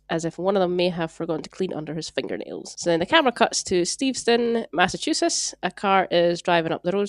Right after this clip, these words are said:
towards the town, and then Mulder and Scully are walking along what appears to be the main street of the town. Um, they enter a store run by a man and a woman and introduce themselves, saying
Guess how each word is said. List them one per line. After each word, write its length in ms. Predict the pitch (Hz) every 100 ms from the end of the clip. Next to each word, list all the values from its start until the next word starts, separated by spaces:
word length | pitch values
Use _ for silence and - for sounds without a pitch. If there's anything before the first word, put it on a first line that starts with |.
| -
towards 260 | 175 160 -
the 240 | - -
town, 420 | - 240 247 240 -
and 100 | 175
then 80 | 180
Mulder 200 | 208 175
and 100 | 160
Scully 220 | - 165
are 80 | 151
walking 300 | 170 185 165
along 200 | 160 156
what 100 | 151
appears 280 | - 170 -
to 100 | -
be 260 | 156 147 147
the 80 | 170
main 160 | 185 190
street 220 | - 185
of 100 | 185
the 80 | 185
town. 340 | 190 190 175
Um, 160 | 156 160
they 140 | 180
enter 180 | - 175
a 80 | 170
store 380 | - 180 160
run 220 | 151 165 160
by 200 | 151 147
a 340 | 143 143 139 - -
man 260 | 190 262 208
and 100 | 151
a 60 |
woman 240 | 156 160 147
and 140 | 151
introduce 420 | 160 156 147 240
themselves, 460 | - 214 214 196 -
saying 160 | 170